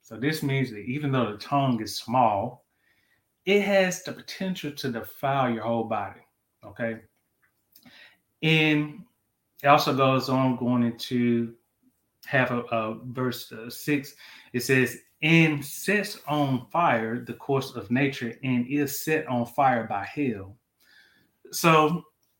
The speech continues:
kinda as you start to, to read this, you realize, oh man,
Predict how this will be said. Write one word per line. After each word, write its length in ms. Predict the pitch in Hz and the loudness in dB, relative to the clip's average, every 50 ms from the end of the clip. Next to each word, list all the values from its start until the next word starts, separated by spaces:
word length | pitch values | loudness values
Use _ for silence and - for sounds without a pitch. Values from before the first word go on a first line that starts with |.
| _ _ _ - | _ _ _ 2
kinda 260 | - 220 240 233 214 | 4 6 6 8 6
as 180 | 190 180 165 156 | 6 2 2 0
you 60 | 147 | -4
start 440 | 143 - - 139 131 120 117 - - | -4 0 2 2 4 4 2 -2 -6
to, 400 | - 120 117 113 113 110 - - _ | -4 -4 -2 -4 -4 -6 -10 -16 _
to 240 | - - 113 107 104 | -12 -10 -8 -4 -2
read 360 | 113 135 147 135 123 110 98 | 2 4 4 4 4 4 2
this, 260 | 107 107 107 101 - | -2 -6 -6 -8 -6
you 160 | 120 117 123 | -4 -2 0
realize, 400 | 131 131 123 120 113 110 104 101 - - | 0 0 2 2 0 0 -2 -6 -10 -8
oh 320 | 117 123 135 123 110 101 92 | -2 0 0 2 0 -2 -2
man, 480 | 101 120 135 131 113 101 95 95 98 | -4 -4 -2 -2 -4 -4 -6 -8 -10